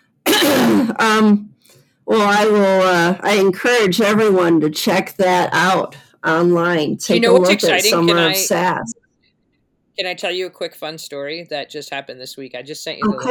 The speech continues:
Speaker 2: to this,
Speaker 1: course.
Speaker 2: but, um, around the, you know, we meet them where they are and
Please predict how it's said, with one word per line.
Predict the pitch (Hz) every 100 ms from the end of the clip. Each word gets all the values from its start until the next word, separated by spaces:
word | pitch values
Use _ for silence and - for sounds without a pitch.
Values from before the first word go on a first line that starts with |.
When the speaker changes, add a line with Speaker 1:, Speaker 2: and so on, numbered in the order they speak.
| 403
Speaker 2:
to | 175
this, | 170 - -
Speaker 1:
course. | 58 _ _ _ _ _ _ _ _ 160
Speaker 2:
but, |
um, | 160 156 151 143 _ -
around | 185 156 175 190 196
the, | 180 160 -
you | 170
know, | 160 147
we | 147
meet | 147 147
them | 147 143
where | 135
they | 135
are | 131 123 123
and | 113 123